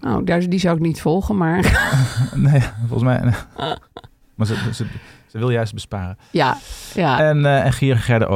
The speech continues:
Speaker 2: Volgens mij is Gierige Gerda iemand die heel veel, ehm, a-, alle koopjes, een koopjesjager.
Speaker 1: Oh ja, oh, ik volgde ook heel lang een vrouw die heeft een blog dat heet Eenvoudig Leven.
Speaker 2: Ja.
Speaker 1: Die heeft, die woont in de Bible Belt. Die heeft, geloof ik, tien kinderen.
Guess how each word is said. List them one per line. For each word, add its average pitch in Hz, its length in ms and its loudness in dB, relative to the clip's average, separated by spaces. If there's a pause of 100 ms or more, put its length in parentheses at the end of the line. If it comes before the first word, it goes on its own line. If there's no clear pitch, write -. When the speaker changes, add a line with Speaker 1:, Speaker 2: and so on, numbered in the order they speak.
(100)
Speaker 2:
Volgens 101 140 -4
mij 113 80 2
is 113 60 0
Gierige 110 280 -2
Gerda 120 200 2
iemand 110 260 2
die 104 140 0
heel 101 160 2
veel, 95 340 2
ehm, 92 360 -2 (240)
a-, 95 80 -2
alle 107 180 0
koopjes, 123 440 0
een 110 80 2
koopjesjager. 185 720 2
Speaker 1:
Oh 208 80 2
ja, 170 380 2
oh, 226 100 2
ik 208 140 0
volgde 240 340 -2
ook 190 120 -2
heel 220 180 0
lang 214 160 0
een 202 60 0
vrouw 180 300 0
die 190 120 0
heeft 190 200 -2
een 175 100 -2
blog 180 200 -2
dat 170 120 -4
heet 160 180 0
Eenvoudig 170 600 0
Leven. 170 560 -2 (240)
Speaker 2:
Ja. 120 260 2
Speaker 1:
Die 202 160 0
heeft, 202 200 0
die 190 100 0
woont 190 200 2
in 180 60 2
de 170 60 2
Bible 196 400 2
Belt. 202 320 2
Die 185 120 0
heeft, 170 220 -2
geloof 165 180 0
ik, 151 60 -12
tien 208 260 -2
kinderen. 208 520 0